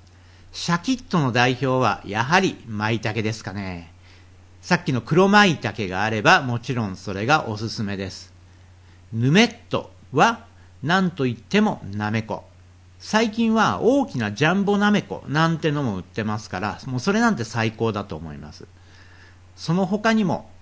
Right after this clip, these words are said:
椎茸は何といっても定番でいい出汁が出ますし、平茸なんてのも食べ応えがあって捨てがたい。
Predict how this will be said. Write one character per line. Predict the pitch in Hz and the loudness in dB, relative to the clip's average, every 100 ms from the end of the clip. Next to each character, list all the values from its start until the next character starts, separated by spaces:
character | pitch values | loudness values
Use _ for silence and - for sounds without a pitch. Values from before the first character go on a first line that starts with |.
| - - - | -20 -20 -8
椎 | - - 330 330 | -2 4 4 4
茸 | 220 165 | 0 0
は | 135 104 | 0 2
何 | 123 190 247 | 2 2 0
と | 220 170 | 0 0
い | 139 | -2
っ | |
て | 120 - 208 | -4 -2 0
も | 180 | 0
定 | - 147 143 | 0 2 2
番 | 143 139 143 | 2 0 0
で | 135 | 0
い | 135 175 160 | 2 2 2
い | 101 90 | -2 -2
出 | 113 | -2
汁 | 120 127 | 0 -2
が | 101 | -2
出 | 95 | -4
ま | 101 | -8
す | 101 101 | -8 -10
し、 | - 147 98 - - - - | -6 -4 -6 -10 -20 -20 -12
平 | - 190 240 | 0 4 4
茸 | 240 233 214 196 - - | 2 0 0 0 -4 -10
な | 165 175 | 0 2
ん | 147 | 2
て | 120 | 0
の | 98 | -2
も | 143 165 - | -2 -4 -4
食 | 131 | -2
べ | 135 | 0
応 | 127 123 | 0 0
え | 120 110 | 0 0
が | 98 87 | 0 -4
あ | |
っ | |
て | 87 - - | -6 -14 -14
捨 | - | -8
て | 110 | -4
が | 123 | -4
た | 123 139 | 0 0
い。 | 98 | -2